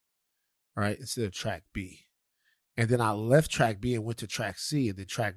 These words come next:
B, they decided that they were all gonna go to camp, and I was so fucking pissed. I was like, "Nobody told me that Mister Neubauer, rest in peace,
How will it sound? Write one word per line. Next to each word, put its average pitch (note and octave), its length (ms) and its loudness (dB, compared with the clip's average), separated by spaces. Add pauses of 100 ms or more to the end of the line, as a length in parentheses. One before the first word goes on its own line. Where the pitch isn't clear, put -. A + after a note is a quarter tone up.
B, A#2+ 220 0
they G2 140 -4
decided G2 400 -4
that G2 100 -16
they G#2+ 100 -4
were G2 100 -4
all G2 180 -4
gonna F#2 220 -10
go G2 120 -10
to D#2+ 80 -12
camp, - 460 -4
and G2 100 -16
I G2+ 80 -8
was F#2+ 160 -8
so G#2+ 720 -10 (380)
fucking G2 680 -2 (420)
pissed. - 600 0 (420)
I A2 80 0
was G#2+ 140 0
like, F#2+ 200 -2 (120)
"Nobody C#3+ 480 6
told C#3 360 2
me G2+ 200 -4
that G2 140 -6
Mister A2 240 -4
Neubauer, A2 500 -2
rest F#2+ 220 -6
in A2+ 80 -10
peace, A2+ 360 -4